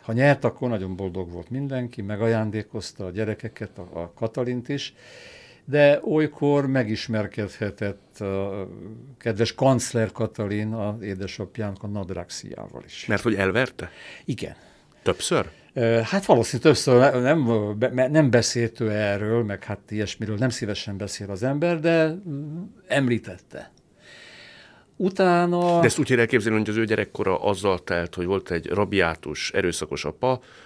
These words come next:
Speaker 1: Igen.
Speaker 2: aki az egész család légkörét megmérgezte?
Speaker 1: Így van, pontosan.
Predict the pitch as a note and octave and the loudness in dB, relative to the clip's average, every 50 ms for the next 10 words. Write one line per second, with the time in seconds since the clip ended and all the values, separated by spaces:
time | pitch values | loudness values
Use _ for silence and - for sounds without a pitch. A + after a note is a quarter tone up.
0 | - - - C3+ A#2 A2+ A2+ G#2 A#2 A2+ G#2 G#2+ A2 G#2+ A2 G2+ - A2 G#2 G2+ | -12 -6 0 2 4 4 4 6 6 6 6 6 4 4 2 0 0 0 2 2
1 | F#2+ F#2 F#2 F2+ - - G#2+ F#2+ F#2+ - F2+ F2 F2 F#2 F#2+ G#2 A#2 B2+ A#2 - | 2 2 2 0 0 0 -2 -2 -2 -2 -2 -4 -2 -2 -2 -4 -4 -6 -6 -8
2 | - - - - - _ - C#3+ D3 B2+ G#2+ B2 A2 G#2 F#2 E2+ - - A#2+ F#2 | -10 -10 -12 -12 -6 _ 4 4 4 6 6 4 4 4 2 -4 -4 -4 -4 -4
3 | - A#2+ G#2 - - - - | -4 -8 -12 -12 -12 -14 -16